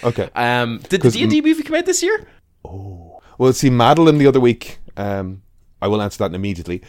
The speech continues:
Speaker 1: Uh, Madeline the other week, um, was saying that she's kind of not going to the theater because being American, when she was growing up, there started to be a lot of shootings at theaters. So she stopped going to theaters
Speaker 2: Oh,
Speaker 1: and feeling
Speaker 2: yeah.
Speaker 1: comfortable. That's an interesting reason.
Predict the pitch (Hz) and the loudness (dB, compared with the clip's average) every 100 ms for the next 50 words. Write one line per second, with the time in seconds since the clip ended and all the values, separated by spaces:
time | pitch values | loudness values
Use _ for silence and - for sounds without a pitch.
0 | - - 98 90 110 123 127 120 117 113 | -20 -6 -6 0 4 4 4 2 2 2
1 | 110 - - 95 92 90 64 98 - 101 | 0 -4 -8 -4 -4 -6 -6 -6 -2 -2
2 | 95 92 - 110 104 - 104 95 98 90 | -2 -6 -4 -6 -6 -4 -4 -2 -4 -2
3 | 110 101 95 90 - 104 95 90 92 90 | -2 -2 -4 -10 -4 -2 -2 -4 -6 -6
4 | - 101 92 87 107 151 120 - 98 95 | -4 -4 -2 -4 -2 -2 -2 -4 -4 -4
5 | 92 101 95 90 90 85 90 - 120 - | -4 -4 -6 -4 -4 -4 -6 -4 -4 -2
6 | 95 92 101 107 107 113 - 175 139 90 | -4 -4 -4 -2 -2 -4 -4 -2 -2 -4
7 | 90 87 80 71 80 - 104 107 - 117 | -6 -6 -6 -6 -10 -8 -8 -8 -4 -4
8 | 104 - 104 95 82 - 117 508 98 90 | -4 -4 -4 -4 -6 -2 -2 0 -2 -2
9 | 107 95 - 151 - 90 - - - - | -2 -2 -2 -4 -4 -8 -10 -16 -20 -6
10 | 254 254 127 104 - 104 101 98 - _ | -4 0 0 0 -4 -4 -4 -4 -10 _
11 | _ - 104 101 127 | _ -2 -2 0 -4